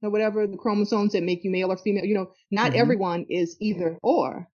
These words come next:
Speaker 1: There are some people who have, you know, a different biological makeup. And so where do they fit in? You know, like, why? I think it's a good thing to create an inclusive, you know, a society that kind of recognizes the identities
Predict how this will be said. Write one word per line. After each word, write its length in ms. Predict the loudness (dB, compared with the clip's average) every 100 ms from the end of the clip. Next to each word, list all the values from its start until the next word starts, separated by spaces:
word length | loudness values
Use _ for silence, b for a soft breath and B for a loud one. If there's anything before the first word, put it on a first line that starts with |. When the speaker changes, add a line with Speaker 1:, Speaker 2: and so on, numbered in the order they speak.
| -2
Speaker 1:
There 100 | 2
are 40 | 2
some 240 | 4 4
people 300 | 4 2 0
who 100 | 0
have, 500 | 0 2 4 2 -2 -8 -4
you 80 | 0
know, 120 | 0
a 80 | 0
different 420 | 2 2 2 -2
biological 600 | -2 -2 0 -2 -4 -4
makeup. 500 | -2 -2 -4 -6 -8 _ _ -10
And 180 | -6 0
so 120 | 2
where 220 | 4 4 4
do 120 | 4
they 200 | 4 2
fit 200 | 2 0
in? 340 | 0 -6 -12 -14 _ _ _
You 120 | -2 2
know, 100 | 4
like, 180 | 2
why? 440 | 2 2 2 0 -6 -10 -2
I 80 |
think 240 | 0 2 2
it's 220 | 0 -2 -12 -4
a 60 |
good 420 | -4 0 2 2 0
thing 260 | -4 -6 -4
to 80 |
create 300 | -6 0 -2 0
an 100 | -4
inclusive, 800 | -4 -2 -2 0 0 2 0 -4 -4
you 120 | -2
know, 120 | -2 -4
a 80 | -8 _ _
society 720 | -6 0 0 2 2 0 -2 b b -10
that 380 | -2 0 0 -4
kind 200 | -2 -2
of 100 | -2
recognizes 840 | -2 -2 -2 -4 -4 -4 -2 -2 -2
the 80 | -2
identities 1000 | -2 -2 -2 -2 -4 -6 -4 -2 -4 -6